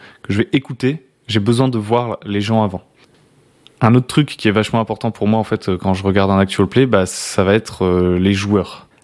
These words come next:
La place qui leur est laissée et leur capacité à interagir entre eux. S'il y a une gêne, si ça a du mal à se mettre en route, et cetera. Genre, par exemple, quand on voit beaucoup d'a-, d'actual play qui sont un peu en, en featuring,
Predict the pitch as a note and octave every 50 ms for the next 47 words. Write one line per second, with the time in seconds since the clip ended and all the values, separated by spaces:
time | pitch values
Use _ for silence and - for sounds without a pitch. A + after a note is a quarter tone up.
0 | _ - - G2 - - C3+ C#3 - - - A#2 A#2 A2+ A2 A2+ G#2+ A2 A2 -
1 | - - B2+ D3 D#3+ - - _ _ _ _ _ - - C3 C3 C3+ C3 A#2 A2
2 | - - - A2 - A2+ - - - B2 A#2 A2 - A2 G#2+ A2 G#2+ A2+ G#2 G#2
3 | G2+ - - G2 - - - A#2+ A#2+ A#2 A2+ A2+ G#2+ G2 A#2 A#2+ C3 C3+ C#3 B2
4 | G2 - - - - - - - - - - - G#2+ G#2+ G#2 G#2 G#2 F#2+ - G2+
5 | G2+ A2 A2+ A#2 A#2+ A2+ G#2+ G#2 - - A2 G#2 - - G#2 G2+ A2 A2 - G2+
6 | - G2+ F#2+ G2+ G2+ B2 C#3 C3 A2 E2 - F#2+ F#2 F#2+ A2 A2 - - - F2+
7 | F#2 F#2+ F2+ G2 F#2+ - - F#2+ G2+ F2+ F2 - - - - - - - - -
8 | - - A2 F#2+ - - G#2+ G2+ G2 A#2+ A2+ - - - - G2+ F#2 F2+ - A#2
9 | A2 G2+ F#2+ F2+ F2+ G2 - - - - - - - A#2 - - G#2+ G#2 G#2 A2+
10 | A#2+ A#2 A2+ G#2+